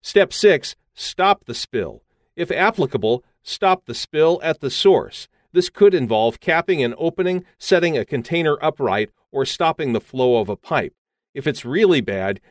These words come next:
you may need to stop the spill before you confine the spill. Step seven, clean up the mess.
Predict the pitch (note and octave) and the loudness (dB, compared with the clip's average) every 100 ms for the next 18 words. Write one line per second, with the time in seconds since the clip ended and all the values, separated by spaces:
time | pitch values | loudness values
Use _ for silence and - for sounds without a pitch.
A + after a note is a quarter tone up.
0 | _ C3+ C3 F3+ G3+ E3+ B2+ B2 - G3 | _ -4 2 4 4 2 0 -4 -2 0
1 | G3 C#3+ - - A#2+ C3 C#3 C#3 D3 C#3+ | 0 -6 -10 -4 0 0 -2 -6 -2 0
2 | C3+ C3 C3+ A2+ D#3+ D#3+ D#3 C3 G2 - | 0 -2 -4 -4 -4 -2 0 -2 -4 -8
3 | - F2+ G#1+ _ _ _ - - - - | -10 -12 -12 _ _ _ -14 -4 -2 -2
4 | - G3+ D#3+ B2 - _ _ A2 E3 F#3 | 2 4 4 -2 -6 _ _ 0 4 4
5 | F#3+ - F#3 D#3+ F#2 - - | 4 0 2 2 2 -10 -18